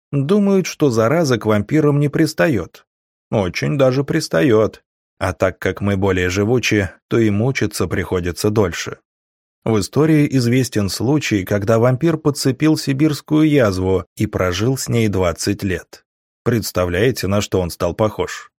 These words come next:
Вот так и рождаются сказки про живых мертвецов. Как ни странно, но спасением для вампиров стали монастыри. Некоторые из них были полностью основаны ими. Туда собирались те, кто осознал, как губительна для нас теснота и грязь.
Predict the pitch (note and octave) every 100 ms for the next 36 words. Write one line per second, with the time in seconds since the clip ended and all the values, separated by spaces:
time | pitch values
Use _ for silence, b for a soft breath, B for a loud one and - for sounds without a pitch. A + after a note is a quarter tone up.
0 | _ _ _ _ - F2+ A2+ - D#3+ F3+
1 | E3+ D#3+ A2 G2 A#2+ - A2+ - G#2+ F2+
2 | - F#2+ - F#2+ G2 F#2 - G2+ G2+ B2
3 | B2 - - - - _ _ _ _ _
4 | _ _ F3+ E3 A2 G#2+ - G2+ C3 F3
5 | E3+ D#3+ A#2 _ B2+ F#3 E3 - E3 -
6 | F#3+ E3 C#3 A2 A2 G#2+ G#2 C#3+ A#2 G2
7 | - G#2 G2+ G2+ G2+ G2 - A#2 G#2+ -
8 | _ _ _ _ - G2 G#2 - G#2 G2
9 | F#2+ G#2 G2+ A2+ B2 G2+ A2+ A2 G#2+ A2+
10 | B2 A#2 - A#2 A2 - C#3 G#2 F#2+ F#2
11 | F2 E2 - _ _ _ _ _ _ -
12 | E3 F#3 E3+ D3 D3 D3 C#3 A#2+ - D3
13 | D3+ - C3+ C3 - C#3 C#3 B2+ G#2 F#2
14 | G2+ F#2 G#2 G2 A#2 B2 G2+ G2 F#2 F#2
15 | F#2+ G#2+ - G2+ - F#2+ E2+ F2 F2+ F2+
16 | F#2 - - -